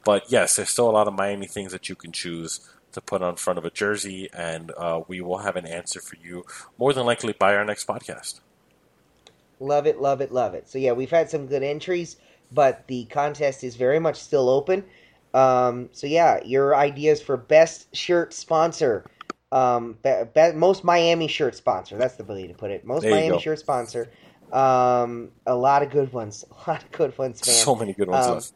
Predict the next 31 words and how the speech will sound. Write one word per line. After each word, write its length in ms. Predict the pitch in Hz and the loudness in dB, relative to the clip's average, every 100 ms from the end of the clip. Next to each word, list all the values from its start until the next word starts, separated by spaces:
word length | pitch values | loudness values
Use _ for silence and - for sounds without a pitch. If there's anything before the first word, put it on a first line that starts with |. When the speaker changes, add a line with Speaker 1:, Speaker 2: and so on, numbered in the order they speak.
| _ | _
Speaker 2:
but 320 | - 123 - 131 | 0 0 -2 -4
get 180 | 160 | 0
in 120 | 180 175 | 0 0
before 240 | 156 165 | -2 -2
the 140 | 156 156 | 0 -2
end 120 | 175 | -2
of 60 | |
the 60 | 165 | -6
game 400 | 151 165 160 160 | -4 -2 -2 -4
on 360 | - 139 139 135 | -2 -2 -2 -6
Saturday 720 | - 131 123 110 87 78 - - | 0 2 2 0 -8 -12 -18 -2
at 240 | 123 131 - _ _ - | 0 0 -2 _ _ -12
Magic 220 | 107 - | -12 -12
City 200 | - 101 | -12 -10
Soccer 440 | - 127 127 131 - | -2 -2 -2 -4 4
or 500 | 190 240 202 240 - _ _ _ _ _ _ | 8 10 10 6 2 _ _ _ _ _ _
Magic 300 | 135 170 170 | 2 2 2
City 200 | 185 165 | -2 -2
Soccer 340 | 160 175 180 185 | 2 2 2 0
on 100 | 185 | 2
Facebook. 460 | 202 226 - 113 - | 0 0 -2 -4 -2
We're 120 | 120 | -4
now, 220 | 139 156 | 0 0
we 100 | 135 | 0
now 100 | 131 | -2
have 180 | 143 139 | -2 -4
a 40 | 160 | -8
Facebook 260 | 156 139 | -8 -8
presence 360 | - 151 139 135 | 0 0 0 -12
as 140 | 139 | -2
well. 360 | 151 160 98 | 4 4 4